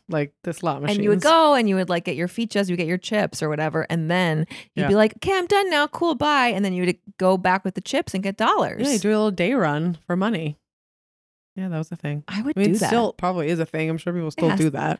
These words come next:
Speaker 2: but I feel like
Speaker 1: But
Speaker 2: then they
Speaker 1: the limit,
Speaker 2: fawn to
Speaker 1: there's a
Speaker 2: us.
Speaker 1: limit. I think you can only take, like, three hundred dollars out a day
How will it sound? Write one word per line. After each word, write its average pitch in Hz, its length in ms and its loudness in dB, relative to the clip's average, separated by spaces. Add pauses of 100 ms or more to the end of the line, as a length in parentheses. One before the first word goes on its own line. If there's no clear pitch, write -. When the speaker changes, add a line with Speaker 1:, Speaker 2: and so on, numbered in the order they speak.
Speaker 2:
but 262 80 2
I 302 60 4
feel 427 120 2
like 466 60 4
Speaker 1:
But - 120 8
Speaker 2:
then - 80 6
they 226 60 6
Speaker 1:
the 220 60 0
limit, 254 220 6
Speaker 2:
fawn 185 140 2
to 214 100 4
Speaker 1:
there's 240 180 6
a 262 40 2
Speaker 2:
us. 240 60 2
Speaker 1:
limit. 196 540 0
I 190 60 -4
think 226 180 -2
you 269 60 -2
can 269 100 -2
only 247 180 0
take, - 220 -4
like, 156 120 -4
three 165 140 -2
hundred 160 140 0
dollars 143 240 -2
out 143 160 0
a 139 80 -4
day 143 460 -2